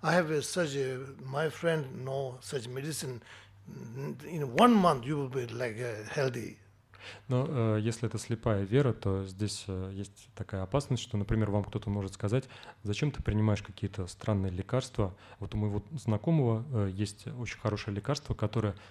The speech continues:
Speaker 2: за месяц полностью исцелит тебя от болезни».
Speaker 1: Ясно, да? So that's where, uh, absence of knowledge in a tr-, treating physical sickness,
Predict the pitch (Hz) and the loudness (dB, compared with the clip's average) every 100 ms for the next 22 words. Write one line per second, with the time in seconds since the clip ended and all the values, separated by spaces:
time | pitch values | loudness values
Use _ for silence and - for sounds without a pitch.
0 | - 98 101 131 139 110 - - - - | -8 -4 0 0 -2 -6 -12 -20 -20 2
1 | 131 117 107 104 - - 104 101 104 90 | 6 6 4 -4 -8 -4 -4 -4 -4 -4
2 | 80 82 87 131 120 - - - - - | -4 -4 -2 -2 -4 -6 -16 -20 -20 -18
3 | - - _ - _ - 156 135 - - | -18 -18 _ -20 _ -12 -8 -8 -8 -12
4 | 165 - - 170 214 214 156 175 180 190 | -12 -12 -2 8 8 8 0 0 -2 -6
5 | - - - - - - - 147 131 123 | -12 -20 -20 -20 -20 -20 -14 -12 -10 -10
6 | - - _ - - - - - 214 208 | -14 -18 _ -20 -20 -20 -4 2 2 4
7 | 247 - 156 120 135 185 190 175 - - | 0 0 -2 -2 -2 0 0 -2 -6 -10
8 | - 151 131 123 - 180 - - - 196 | -6 -6 -6 -8 -12 -16 -18 -20 0 2
9 | 190 196 - 202 196 190 170 - 147 135 | 4 2 0 0 2 2 2 0 -6 -6
10 | 110 - | -8 -10